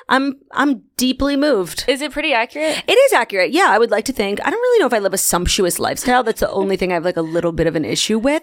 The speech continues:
Speaker 2: Okay.
Speaker 1: But other than that, yes, I am a writer. I'm a podcaster. I'm a social media girly. They pretty much hit the nail on the head.
Speaker 2: When, when people ask you what you do, what do you say?
Speaker 1: I
Speaker 2: 'Cause
Speaker 1: was
Speaker 2: you do a lot of things.
Speaker 1: Yeah, I was just having this conversation with someone 'cause somebody asked me if I like the, the label creator.
Speaker 2: Yeah.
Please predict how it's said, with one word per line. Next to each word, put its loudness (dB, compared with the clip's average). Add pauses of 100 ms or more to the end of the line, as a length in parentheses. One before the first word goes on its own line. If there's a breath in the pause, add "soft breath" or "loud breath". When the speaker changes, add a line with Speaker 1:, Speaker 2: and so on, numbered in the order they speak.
(100)
Speaker 2:
Okay. -2
Speaker 1:
But 0
other 2
than -8
that, 0
yes, 0
I 0
am 0
a 0
writer. 0
I'm -2
a -10
podcaster. -2
I'm -2
a -6
social -2
media -2
girly. 0 (320 loud breath)
They 2
pretty 0
much 2
hit -4
the 0
nail 2
on 2
the -2
head. -4 (200)
Speaker 2:
When, 0
when 0
people -2
ask -2
you -8
what -2
you -10
do, -6
what -4
do -4
you -2
say? -8
Speaker 1:
I -20
Speaker 2:
'Cause -2
Speaker 1:
was 0
Speaker 2:
you -2
do 4
a -8
lot 2
of -6
things. -4
Speaker 1:
Yeah, 2
I 2
was -2
just -2
having -2
this -2
conversation 0
with 0
someone -2
'cause -2
somebody 0
asked 0
me -2
if -2
I 0
like -2
the, 2
the 0
label 0
creator. 0
Speaker 2:
Yeah. -2